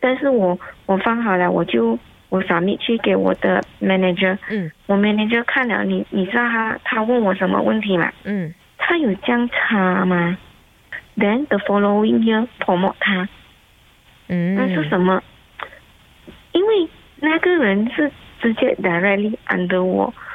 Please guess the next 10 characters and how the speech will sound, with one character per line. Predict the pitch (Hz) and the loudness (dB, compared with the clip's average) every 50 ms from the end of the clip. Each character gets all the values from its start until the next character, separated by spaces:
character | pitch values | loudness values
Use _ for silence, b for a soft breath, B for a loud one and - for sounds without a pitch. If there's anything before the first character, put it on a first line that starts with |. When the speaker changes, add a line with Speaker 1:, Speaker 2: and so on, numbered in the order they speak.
| B - - | B -8 -2
Speaker 1:
我 | 220 214 202 | 0 0 0
知 | 208 - 269 277 | 0 -2 -4 -2
道 | 269 302 302 302 | 0 2 0 0
他 | 302 - - 269 262 262 269 - - - - _ _ _ _ _ _ _ - | 0 0 0 0 0 0 -2 -6 -10 -20 -20 _ _ _ _ _ _ _ -2
的 | 302 254 - - - - - | 0 0 -2 -4 -8 -16 -2
工 | - 247 233 226 | 0 2 2 2
作 | 247 - - - | 2 0 -2 0
的 | - 254 254 | 2 2 2
level。 | 240 214 190 185 208 208 185 185 214 214 214 214 - - - - | 2 2 2 2 0 0 0 0 0 0 -2 -4 -6 -14 -6 -2
Speaker 2:
对。 | 208 220 262 339 370 | -2 -2 -2 -4 -6